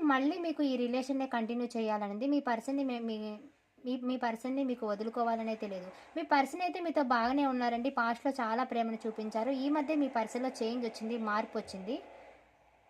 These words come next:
So, ఈ పర్సన్‌లో ఏంటంటే సడన్గా చేంజ్ అనేది వచ్చింది. ఈ పర్సన్ బాగానే మిమ్మల్ని ఇష్టపడ్డారు,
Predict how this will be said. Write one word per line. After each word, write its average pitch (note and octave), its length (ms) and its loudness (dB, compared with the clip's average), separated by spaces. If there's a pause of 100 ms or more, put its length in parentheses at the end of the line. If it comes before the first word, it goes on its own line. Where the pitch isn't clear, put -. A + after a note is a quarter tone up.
(560)
So, E4 160 4
ఈ - 100 -4
పర్సన్‌లో D#4 520 2
ఏంటంటే C4+ 400 0
సడన్గా B3+ 380 0 (100)
చేంజ్ A#3+ 300 -2
అనేది A3+ 220 -4
వచ్చింది. G3+ 320 -10 (160)
ఈ B3+ 40 -2 (100)
పర్సన్ C4+ 380 0
బాగానే A#3+ 340 0
మిమ్మల్ని A3+ 320 -2
ఇష్టపడ్డారు, A3+ 560 -2